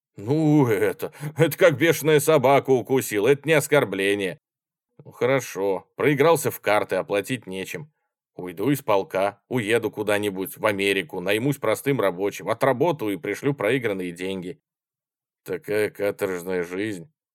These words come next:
Стоит ли?» «А, мой милый,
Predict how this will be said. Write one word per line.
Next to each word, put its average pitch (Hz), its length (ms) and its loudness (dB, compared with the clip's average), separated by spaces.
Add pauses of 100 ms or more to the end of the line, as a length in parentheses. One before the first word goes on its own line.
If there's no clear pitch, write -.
(120)
Стоит 139 560 -2
ли?» - 180 -20 (400)
«А, 120 440 0
мой 107 260 0
милый, 98 800 0